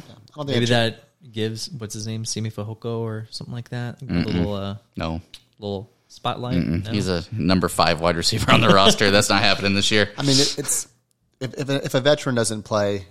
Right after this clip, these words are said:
Speaker 2: Yeah.
Speaker 1: in the, in the beginning of training camp, I don't think that matters too much unless he was coming off, like, major surgery, and I don't think
Speaker 3: Mm-hmm.
Speaker 1: Amari Cooper quite counts as that. I'm, I'm
Speaker 3: No.
Speaker 1: not, I'm not changing anything at
Speaker 3: No.
Speaker 1: this point. That guy,
Speaker 2: Yeah.
Speaker 1: he can play for me.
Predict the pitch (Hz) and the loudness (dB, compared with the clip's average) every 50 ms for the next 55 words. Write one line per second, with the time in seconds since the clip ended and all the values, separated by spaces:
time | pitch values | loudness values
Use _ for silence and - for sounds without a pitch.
0 | - - 92 98 107 104 104 98 - 110 104 98 95 107 104 101 98 92 - 98 | -14 -12 -10 -8 -8 -8 -8 -10 -10 -10 -10 -6 -6 -4 -4 -4 -6 -8 -10 -10
1 | 95 95 95 - - 95 92 92 - - 120 120 110 104 101 92 80 92 92 92 | -10 -12 -12 -12 -12 -12 -12 -12 -10 -8 -6 -6 -6 -6 -8 -10 -8 -8 -10 -10
2 | 92 87 - - - 92 95 90 90 - - 104 113 120 120 - - 120 113 101 | -10 -10 -12 -12 -12 -12 -12 -12 -12 -10 -8 -4 -2 0 0 0 -2 -2 -2 -2
3 | - - - 110 104 104 98 98 95 95 95 - - 98 92 92 - - - _ | -4 -4 -6 -8 -8 -8 -6 -6 -8 -8 -8 -8 -10 -10 -10 -10 -14 -18 -20 _
4 | _ _ _ _ _ _ _ _ _ _ 107 104 104 104 104 101 101 98 101 95 | _ _ _ _ _ _ _ _ _ _ -20 -20 -12 -8 -6 -6 -6 -6 -6 -6
5 | 92 - - 95 92 98 95 95 92 95 92 95 104 110 110 - 101 101 - 127 | -6 -6 -6 -6 -8 -8 -10 -10 -10 -8 -8 -6 -6 -6 -6 -8 -8 -2 2 4
6 | 135 127 120 113 101 98 98 - - 110 101 - 92 92 - - - 82 78 - | 4 6 6 4 4 2 0 -4 -10 -10 -10 -10 -12 -14 -12 -12 -12 -12 -12 -14
7 | - - 73 73 73 - - - - 65 62 62 - - 92 110 - - 123 120 | -18 -18 -18 -12 -12 -12 -10 -10 -12 -12 -14 -12 -8 -8 -8 -6 0 2 4 4
8 | 110 - - - 127 139 131 113 - - 117 110 104 101 101 98 98 95 - 98 | 4 4 2 0 0 0 0 0 -2 -4 -4 -6 -6 -8 -8 -10 -10 -10 -8 -6
9 | 95 113 98 90 - - - 95 92 92 - 101 107 - 107 95 95 95 - - | -4 -2 -2 -4 -6 -10 -14 -16 -16 -12 -10 -10 -8 -6 -6 -8 -8 -8 -12 -12
10 | - - - - 95 110 117 117 - 107 95 - - 80 82 71 73 | -14 -14 -14 -14 -12 -12 -12 -10 -10 -10 -10 -10 -12 -14 -14 -16 -18